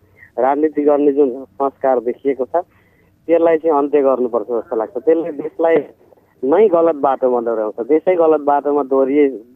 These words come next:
दोहोरिसकेपछि अब अरू, अ, विभिन्न देशसँग रिलेटेड अब देशमा गर्नु भएका संस्थाहरूको विकास, अ,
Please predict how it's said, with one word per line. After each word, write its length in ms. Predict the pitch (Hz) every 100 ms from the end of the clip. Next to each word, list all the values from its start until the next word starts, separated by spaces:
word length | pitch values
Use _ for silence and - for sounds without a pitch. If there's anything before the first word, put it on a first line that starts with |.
| _ - 120
दोहोरिसकेपछि 880 | 143 147 156 147 127 120 104 - 175 _ _ _ _ _ _ -
अब 180 | 123 123 127 87
अरू, 480 | 151 165 165 147 127 107
अ, 260 | 92 - 127 127 123
विभिन्न 500 | 123 135 165 170 170
देशसँग 540 | 160 160 - 156 151
रिलेटेड 460 | 143 143 147 151 143
अब 200 | 131 131
देशमा 460 | 123 147 - 147
गर्नु 340 | 131 135 135 135 - _ - _ _ 120
भएका 240 | 131 143
संस्थाहरूको 720 | 135 143 - 160 127 120 120
विकास, 380 | 131 127 143 131
अ, 640 | - - 120 120 113 113